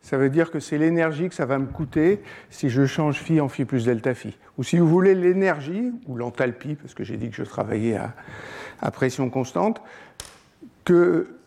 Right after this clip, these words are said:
ça me coûte de transformer une molécule A en une molécule B. Donc ce terme-là va jouer un rôle tout à l'heure, mais bien retenir que log de phi sur un moins phi, c'est l'entropie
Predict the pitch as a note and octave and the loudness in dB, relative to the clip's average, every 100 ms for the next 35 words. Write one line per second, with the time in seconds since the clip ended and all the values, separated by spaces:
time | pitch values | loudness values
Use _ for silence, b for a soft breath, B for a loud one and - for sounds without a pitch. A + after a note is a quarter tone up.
0 | _ - E3 D#3 D#3 G3+ D#3 C3 D#3+ D3 | _ -4 -2 -2 -2 -2 -4 -4 -4 0
1 | D3 D#3+ D#3 C#3 C#3+ D3 C3+ C#3 D#3+ C#3+ | 2 4 4 4 2 0 0 0 0 -2
2 | C3 B2 B2 B2+ B2 G#2+ - _ _ B | 0 0 -2 -2 -4 -6 -12 _ _ B
3 | B B B B B B B B B - | B B B B B B B B B -20
4 | - - - - D#3+ F3 D#3 E3 D3 A#2 | -20 -8 -4 -2 0 0 2 0 0 -2
5 | C3+ A#2+ C#3+ C3+ B2 C3 D3+ F#3 C3 A#2+ | -2 0 0 -2 -4 0 2 0 -2 -2
6 | D#3 D3+ C#3+ D#3 D#3 - B2+ C#3 C3+ B2+ | -2 -2 -2 -2 -2 0 0 0 0 -2
7 | C#3+ B2 B2+ B2+ B2 A#2+ - D#3 - C3 | -4 -4 -2 0 0 -2 -2 -4 -2 0
8 | B2 A#2+ - C3 - | 0 0 0 -2 -4